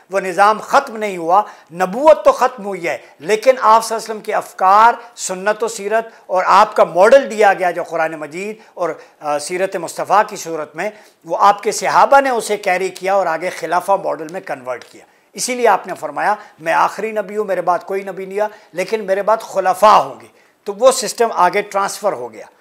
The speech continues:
तो आप सल्लल्लाहु अलैहि वसल्लम को फरमाया गया कि आपके लिए अल्लाह काफ़ी है, डिवाइन हेल्प सबसे पहली चीज़ है, वो बड़ी सुपर, सुप्रीम होती है।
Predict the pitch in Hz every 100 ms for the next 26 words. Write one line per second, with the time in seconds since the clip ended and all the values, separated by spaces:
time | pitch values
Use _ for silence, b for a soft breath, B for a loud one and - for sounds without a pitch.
0 | b b - 185 208 214 233 233 233 233
1 | 214 196 196 214 233 185 226 185 202 -
2 | 220 220 165 190 220 208 190 180 185 147
3 | 127 156 165 208 269 233 202 226 220 b
4 | b - 220 214 185 185 151 156 143 135
5 | 113 113 _ b b b b b 226 247
6 | 247 - 208 - 196 160 - 175 - 208
7 | 208 160 - 117